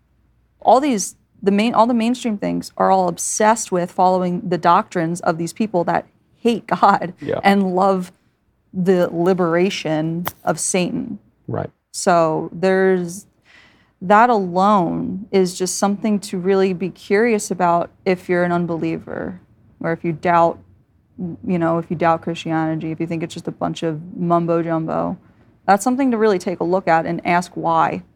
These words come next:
Speaker 2: Right, 'cause you could at least observe, even if you're on the fence or you're
Speaker 1: Right.
Speaker 2: skeptical of all of this, you could say, "You know, at least it's kinda weird, right? It's kinda weird to wear the leather harness." I mean, even sometimes people will say, especially on the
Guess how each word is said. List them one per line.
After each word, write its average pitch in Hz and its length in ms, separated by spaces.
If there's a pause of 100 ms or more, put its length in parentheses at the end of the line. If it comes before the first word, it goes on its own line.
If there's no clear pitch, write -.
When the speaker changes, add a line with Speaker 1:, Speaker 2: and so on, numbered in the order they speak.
Speaker 2:
Right, 151 120
'cause 196 160
you 214 200
could 285 180
at 226 100
least 175 240
observe, 123 320
even 160 160
if - 160
you're 104 240
on 92 140
the 90 60
fence 127 440
or 98 180
you're 240 100
Speaker 1:
Right. 190 220
Speaker 2:
skeptical 110 440
of 98 80
all 98 120
of 95 60
this, - 180
you - 80
could - 120
say, 185 180 (960)
"You 262 100
know, 277 160
at 214 80
least 285 240
it's - 140
kinda 160 300
weird, 135 720 (280)
right? 123 320
It's 147 120
kinda 185 280
weird 160 300
to 165 80
wear 131 180
the 117 100
leather 110 380
harness." 135 500
I 151 60
mean, 143 120
even 202 280 (220)
sometimes 202 400
people 127 280
will 110 120
say, 101 320 (420)
especially 127 400
on 87 140
the 82 180